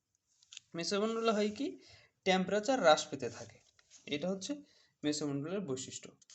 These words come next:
এরপর হচ্ছে তাপমণ্ডল। তাপমণ্ডলে গিয়ে আবার হচ্ছে টেম্পারেচার বৃদ্ধি পেতে থাকে এবং তাপমণ্ডলের আবার তিনটি, আহ, শ্রেণীবিভাগ আছে বা তিনটি ভাগে ভাগ করা যায়। একটা হচ্ছে আয়নোস্ফিয়ার,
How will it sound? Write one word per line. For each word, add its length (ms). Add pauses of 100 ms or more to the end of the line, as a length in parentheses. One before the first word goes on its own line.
(380)
এরপর 280
হচ্ছে 180
তাপমণ্ডল। 760
তাপমণ্ডলে 720
গিয়ে 320
আবার 320
হচ্ছে 200
টেম্পারেচার 560
বৃদ্ধি 320
পেতে 220
থাকে 460
এবং 280 (440)
তাপমণ্ডলের 840
আবার 340 (140)
তিনটি, 520 (360)
আহ, 520 (960)
শ্রেণীবিভাগ 560
আছে 200
বা 100
তিনটি 400
ভাগে 280
ভাগ 200
করা 180
যায়। 160
একটা 260
হচ্ছে 160
আয়নোস্ফিয়ার, 600